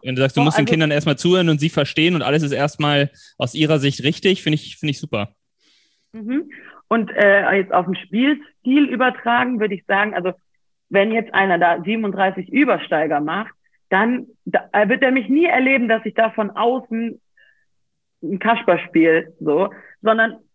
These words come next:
Speaker 2: die, die sollen machen, die sollen Fehler machen, also Freiheit, vielleicht kann man sagen, Fehler zu machen und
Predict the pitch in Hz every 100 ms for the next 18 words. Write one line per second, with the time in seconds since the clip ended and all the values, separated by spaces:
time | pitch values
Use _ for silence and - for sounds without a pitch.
0 | - 233 185 233 254 269 254 285 311 269
1 | 214 233 262 247 262 277 269 262 254 196
2 | 202 247 254 240 226 220 214 240 220 208
3 | 208 208 - 220 202 196 175 156 156 160
4 | 170